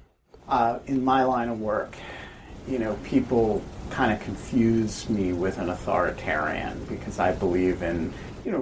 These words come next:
relatively robust in the democratic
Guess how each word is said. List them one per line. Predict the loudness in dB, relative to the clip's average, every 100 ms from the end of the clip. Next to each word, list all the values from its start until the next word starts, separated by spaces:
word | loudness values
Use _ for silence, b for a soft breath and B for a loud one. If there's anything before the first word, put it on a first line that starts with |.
| -2
relatively | 2 6 6 4 0 -2 -4 -2 0 0
robust | 0 -2 -2 -2 -2 -2 -6 -12
in | -10
the | -10
democratic | -6 -6 -6 -8 -4 -4 -4